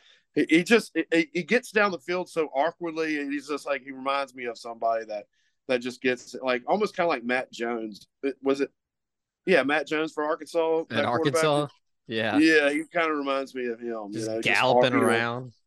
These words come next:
Speaker 1: Just, yeah, just has, like, just gallops around.
Speaker 2: Yeah, he, he's, he had some, he had some couple big catches in the Auburn game. I think he's gonna start to be a little bit more of a focal point in the offense because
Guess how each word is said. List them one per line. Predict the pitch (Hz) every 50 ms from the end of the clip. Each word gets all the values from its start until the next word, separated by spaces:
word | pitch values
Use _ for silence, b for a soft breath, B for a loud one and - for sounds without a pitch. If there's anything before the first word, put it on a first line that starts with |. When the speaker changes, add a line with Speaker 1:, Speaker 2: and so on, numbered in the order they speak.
| _ -
Speaker 1:
Just, | 156 151 135 151
yeah, | 170 175 180 196 170 160 147 143
just | 143 156 151 151 160
has, | 151 151 147 139
like, | 131 135 131 123
just | 131 139 131 -
gallops | - 120 120 127 127 123 - -
around. | 117 110 113 113 113 113 104 101 - _ _ _ _ _ _ _ _ _ _ _ _ _ _ _
Speaker 2:
Yeah, | - 135 135 135
he, | 135 156 185 175
he's, | 156 165 185 165 147 -
he | 139 160 180
had | 170 170 170 160 -
some, | - 165 160 156
he | 143 143
had | 156 147 135
some | - 139 123 123 - _ _ -
couple | - 160 156 - 139
big | 120 151 151 135 -
catches | - 147 139 135 151 139 120
in | 127
the | 127 123
Auburn | 120 120 123 123 131 135 127
game. | 120 127 123 123 123 123 117
I | 113 113
think | - 147 131
he's | - 143 135 123
gonna | - 147 135 123
start | - - 135 127 123 110
to | 120 117
be | 123 117
a | 110
little | 113 120 117
bit | 113 120 117 -
more | 107 113 113 110
of | 104 104
a |
focal | 101 - - 117 107 - 110 104
point | - 120 113 110
in | 101
the | 98
offense | 98 98 101 101 - - 113 104 98 - -
because | - 98 - 110 107 98 - -